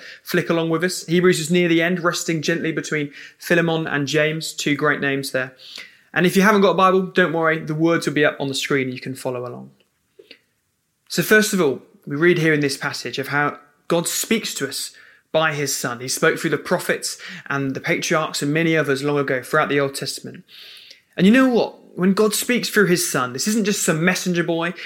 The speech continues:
running an errand for his dad up in heaven, passing on some words. This was God coming to earth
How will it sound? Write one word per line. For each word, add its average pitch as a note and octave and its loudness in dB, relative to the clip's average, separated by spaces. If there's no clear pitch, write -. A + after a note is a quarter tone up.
running F3 2
an E3+ 2
errand F3 4
for D#3+ -4
his D#3 -2
dad E3 4
up E3 -6
in D3 -6
heaven, D3 -4
passing D#3 -4
on C#3+ -2
some C#3+ -6
words. C3+ -4
This G3 2
was G#3+ 2
God G3 0
coming G3+ 0
to G3 0
earth - -6